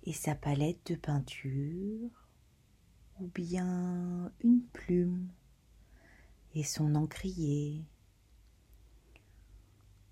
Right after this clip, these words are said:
un crayon, un feutre, un outil qui vous plaît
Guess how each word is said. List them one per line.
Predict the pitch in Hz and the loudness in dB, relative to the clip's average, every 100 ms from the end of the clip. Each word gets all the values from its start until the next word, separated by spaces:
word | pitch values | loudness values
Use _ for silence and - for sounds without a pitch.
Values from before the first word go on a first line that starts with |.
| - | 0
un | 151 | 2
crayon, | 151 - - 175 175 165 165 165 170 165 165 - - - - - _ - | 2 -2 -6 -4 0 2 2 0 -2 -6 -10 -18 -20 -20 -20 -20 _ -6
un | 147 | -4
feutre, | 143 - - 151 147 - - - - - - - - - - - - - - - - - | -4 -4 -2 -2 -2 -10 -14 -18 -20 -20 -20 -20 -20 -20 -20 -20 -20 -20 -20 -20 -20 -2
un | 160 156 | 2 4
outil | 165 165 - 247 | 4 2 -4 -4
qui | - 165 | -4 -4
vous | 151 | -2
plaît | 135 - 139 135 | -2 0 0 0